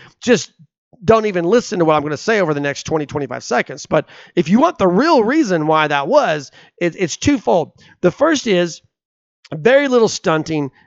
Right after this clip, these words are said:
hardly no blitzing. I'd have to go back and look. I don't even know that they blitzed one time in that game. And then Arkansas State's and max protect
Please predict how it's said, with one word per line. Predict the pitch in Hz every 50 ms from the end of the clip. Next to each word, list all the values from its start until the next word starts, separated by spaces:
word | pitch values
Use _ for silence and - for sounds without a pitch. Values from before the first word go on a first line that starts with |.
| _ _ _ _ _ _ _ _ _ _
hardly | - - - 202 254 294 311 311 277 233
no | 214 208 214 196
blitzing. | 147 160 175 170 156 - 175 170
I'd | 165 185 220 208
have | 180 170 180 180
to | - 185
go | 156 165 160
back | 165 151 151 - -
and | 127 131
look. | 147 156 151 -
I | 214 285
don't | 349 277 214
even | 196 165 156
know | 160 160 151
that | 139
they | 123 139 135
blitzed | 131 139 147 156 151 - - -
one | 147 147 151 139 131
time | - 123 127 123 117 - - _ _ _ _ _ _ _
in | - 151 156
that | 151 135 139 135 127
game. | 143 127 117 113 - - _ - - - _ _
And | - 185 220 269
then | 330 381 330 240 233 240 240 240 - _ _ _ _ _ _ _ _ -
Arkansas | 190 214 214 196 240 202 - 233 220
State's | 190 156 - 294 277 269 247 -
and | - - 202 196 190
max | 190 196 190 202 - -
protect | - - 170 151 - - 254 220 170 156 160 -